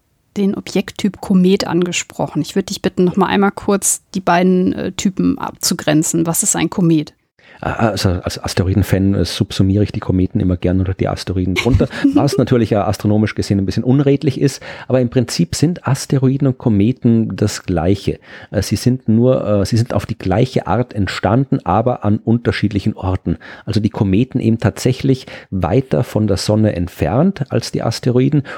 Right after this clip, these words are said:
Speaker 2: wo eben mehr, äh, Eis, wo mehr gefrorenes Material vorhanden war. Das heißt, äh, wenn Asteroiden kann man sich eher so als, als, äh, Fels Brocken vorstellen, die auch viel Eis enthalten, die auch viel Metall enthalten,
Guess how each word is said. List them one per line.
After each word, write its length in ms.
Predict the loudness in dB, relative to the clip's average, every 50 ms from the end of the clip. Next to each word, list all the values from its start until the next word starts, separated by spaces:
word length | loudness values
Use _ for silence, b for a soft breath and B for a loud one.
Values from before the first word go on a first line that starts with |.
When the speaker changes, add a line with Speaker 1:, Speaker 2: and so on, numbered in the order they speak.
| B -2
Speaker 2:
wo 200 | 0 0 2 2
eben 320 | 2 2 2 4 4 4
mehr, 380 | 4 4 4 4 4 4 2 B B B B B B -4
äh, 180 | -2 -2 -2 -4 _ -4
Eis, 440 | -2 0 2 2 2 0 0 -2 0
wo 80 | 0
mehr 240 | 2 2 2 2 0
gefrorenes 680 | 0 -2 -4 -4 -2 0 0 2 2 2 0 0 0
Material 480 | -2 -2 0 0 0 0 0 0 0 0
vorhanden 540 | 0 0 0 0 0 0 0 -2 -2 -2 0
war. 100 | 0 2
Das 160 | 0 0 0
heißt, 260 | 0 0 0 -2 B B B B B B B
äh, 140 | -4 -4 -2 0
wenn 220 | 0 -2 -2 -2
Asteroiden 540 | -4 -6 -4 -2 0 0 2 2 2 2 0
kann 160 | 2 2 2
man 80 | 2 2
sich 180 | 0 -2 -2 0
eher 140 | 0 0
so 120 | 2 2 0
als, 200 | 0 0 -2 -4
als, 280 | -6 -6 -6 -6 -6
äh, 100 | -6 -6 -8 -10
Fels 680 | -14 -8 -2 0 0 0 0 -2 -4 -6 -8 -8 -8 _ _ _ _ -8
Brocken 400 | -4 -4 -4 -2 0 0 0 0
vorstellen, 640 | 0 -2 0 0 0 0 0 0 2 2 2 2 B B B B B -2
die 120 | -2 0
auch 200 | 0 -2 -2 -2
viel 400 | -6 -6 -2 0 0 0 0 -2 -4
Eis 340 | -4 0 0 0 0 0 0
enthalten, 540 | -2 -2 0 0 0 0 0 0 0 -2
die 140 | -2 0 0
auch 160 | 0 -2 -2
viel 260 | -4 -2 0 2 2 2
Metall 480 | 2 0 -2 -4 -4 0 0 0 2
enthalten, 640 | 2 0 -2 -2 -2 -2 0 0 0 2 0 0